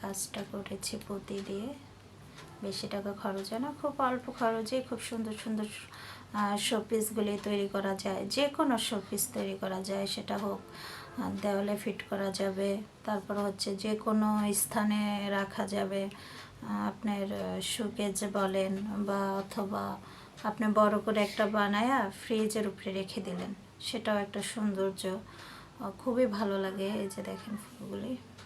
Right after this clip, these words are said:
এভাবে। তারপর হচ্ছে কিছু গাছও মানে আমি পছন্দ করি ঘরে রাখতে, <clears throat> যেমন এই যে এই গাছটি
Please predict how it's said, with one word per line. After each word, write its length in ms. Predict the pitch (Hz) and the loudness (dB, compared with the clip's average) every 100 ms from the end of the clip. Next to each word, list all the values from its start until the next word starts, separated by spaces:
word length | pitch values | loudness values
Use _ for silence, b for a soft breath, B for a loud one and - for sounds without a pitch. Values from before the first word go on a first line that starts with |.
| - - - - - B B B - - | -20 -20 -20 -20 -20 B B B -16 -6
এভাবে। 480 | 202 214 196 202 214 254 - - - B B B - - | -4 -2 -4 -4 -6 -6 -10 -18 -14 B B B -16 -4
তারপর 320 | 220 208 208 | -2 0 0
হচ্ছে 600 | 208 208 - 226 208 208 202 - | -2 -4 -4 -2 0 0 -2 -4
কিছু 260 | 226 - 220 214 | -4 0 2 6
গাছও 640 | 196 214 - 254 240 226 | 8 8 4 2 6 6
মানে 260 | 220 208 214 | 6 4 4
আমি 220 | 214 214 220 | 6 4 4
পছন্দ 440 | 214 - 240 240 | 2 4 4 4
করি 260 | 220 208 202 | 4 2 2
ঘরে 300 | 208 202 208 | 2 2 4
রাখতে, 500 | 208 - - 202 247 B B B B B - - | 2 0 -2 -2 -2 B B B B B -12 10
<clears throat> 480 | 330 330 311 247 220 | 12 12 12 12 10
যেমন 300 | 233 233 233 226 - - - - - - B B B - | 10 10 8 6 0 -12 -14 -16 -16 -16 B B B -2
এই 120 | 226 | 2
যে 100 | 220 220 | 4 6
এই 100 | 208 | 6
গাছটি 480 | 202 185 - - | 4 2 -2 -4